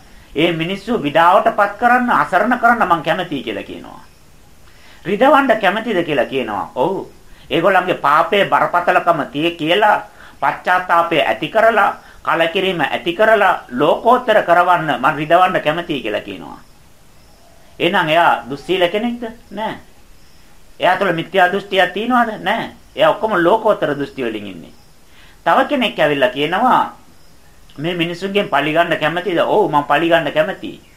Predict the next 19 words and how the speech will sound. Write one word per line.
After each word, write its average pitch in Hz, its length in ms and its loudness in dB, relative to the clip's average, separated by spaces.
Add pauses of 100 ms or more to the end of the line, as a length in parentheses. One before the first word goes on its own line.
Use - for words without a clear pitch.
(460)
"මොනවද 233 440 2
ගන්න 175 320 2
පලිය?" 196 340 2
කියලා 165 240 2
අහනකොට 156 340 -2
ඒ 151 160 2
උත්තමයා 160 440 0
කියනවා, 156 600 0 (220)
"මගේ 156 260 0
ලෙ-, 170 140 0
ළඟ 147 240 0
තියෙන 190 200 -2
හිඩන් 170 240 0
ටික 180 160 -6
ඔක්කොම 180 280 0
මම 180 140 0
මෙයාට 160 260 -2
ලියන්න 165 420 0
කැමතියි. 98 440 -8